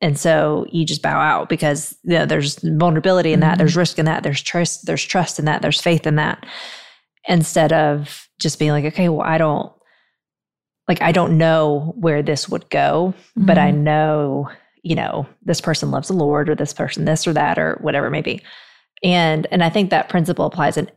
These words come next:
Speaker 1: every area where it's like,
Speaker 2: Mm-hmm.
Speaker 1: "I don't know how this is gonna turn out," or, "I don't know," like, and you,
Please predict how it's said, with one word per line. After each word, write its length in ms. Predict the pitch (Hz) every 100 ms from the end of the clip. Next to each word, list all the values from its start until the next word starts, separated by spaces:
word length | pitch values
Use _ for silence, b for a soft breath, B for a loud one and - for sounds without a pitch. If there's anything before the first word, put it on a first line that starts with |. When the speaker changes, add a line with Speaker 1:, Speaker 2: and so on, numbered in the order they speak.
| _
Speaker 1:
every 300 | 190 175 87
area 360 | - - - -
where 160 | 180 156
it's 100 | -
like, 140 | 147
Speaker 2:
Mm-hmm. 100 | 180
Speaker 1:
"I 60 | 175
don't 120 | 180
know 60 | 175
how 60 | 170
this 120 | 165
is 40 |
gonna 120 | 165
turn 180 | 147 160
out," 140 | 147 -
or, 120 | 151
"I 140 | 160
don't 140 | 170 165
know," 260 | 165 160 165
like, 360 | 151 147 - -
and 140 | 160 160
you, 180 | 160